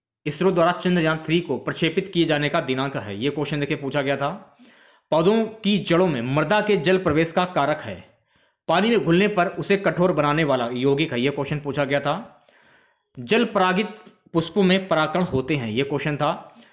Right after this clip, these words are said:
कौन सी ग्रंथि दोनों अंतःस्रावी और बृहस्रावी के रूप में कार्य करती है, ये क्वेश्चन पूछा गया था।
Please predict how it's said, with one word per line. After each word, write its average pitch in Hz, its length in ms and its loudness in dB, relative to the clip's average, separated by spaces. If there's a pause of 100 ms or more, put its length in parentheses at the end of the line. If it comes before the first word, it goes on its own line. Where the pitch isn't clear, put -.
(280)
कौन 220 200 2
सी 226 140 0
ग्रंथि 170 320 0
दोनों 180 360 2
अंतःस्रावी 165 800 0
और 165 200 2
बृहस्रावी 151 680 0
के 151 120 0
रूप 135 140 0
में 156 140 -2
कार्य 131 240 0
करती 117 320 -6
है, 101 120 -6
ये 120 120 -2
क्वेश्चन 139 280 -6
पूछा 139 260 -4
गया 135 160 0
था। 165 360 -8